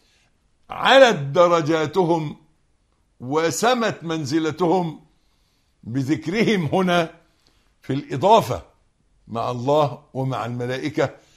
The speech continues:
في الشهادة لله عز وجل بالوحدانية. أسأل الله عز وجل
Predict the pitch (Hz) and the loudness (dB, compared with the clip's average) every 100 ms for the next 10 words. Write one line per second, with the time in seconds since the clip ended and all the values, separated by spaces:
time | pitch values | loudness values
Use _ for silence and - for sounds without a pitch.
0 | _ _ - 120 - - 135 127 196 220 | _ _ -12 -10 -10 -8 -4 -2 0 0
1 | 165 131 - - _ _ 113 135 143 175 | 0 -4 -6 -10 _ _ -8 -6 0 0
2 | 156 151 139 98 123 120 131 135 131 - | 0 -4 -6 -6 -6 -4 -4 -4 -6 -12
3 | _ _ _ _ 98 131 127 - 104 120 | _ _ _ _ -10 -6 -6 -6 -6 -6
4 | 131 135 120 - _ _ _ - 170 - | -4 -4 -6 -8 _ _ _ -4 -4 -2
5 | 151 151 147 120 123 151 165 123 | -2 -2 -2 -2 0 2 0 -2